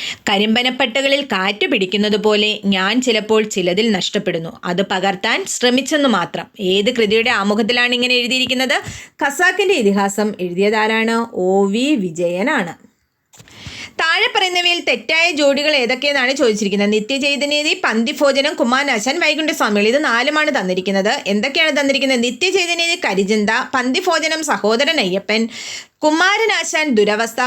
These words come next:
വൈകുണ്ഠസ്വാമികൾ സമത്വ സമാജം. ഇതില് ശരിയായ ഓപ്ഷൻ ഏതൊക്കെയാണ്?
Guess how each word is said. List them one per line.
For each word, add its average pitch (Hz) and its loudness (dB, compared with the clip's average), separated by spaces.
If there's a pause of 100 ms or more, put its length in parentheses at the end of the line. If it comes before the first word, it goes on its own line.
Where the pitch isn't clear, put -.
(140)
വൈകുണ്ഠസ്വാമികൾ 240 0
സമത്വ 233 0
സമാജം. 202 0
ഇതില് 196 0 (400)
ശരിയായ 294 2
ഓപ്ഷൻ 285 0
ഏതൊക്കെയാണ്? 254 0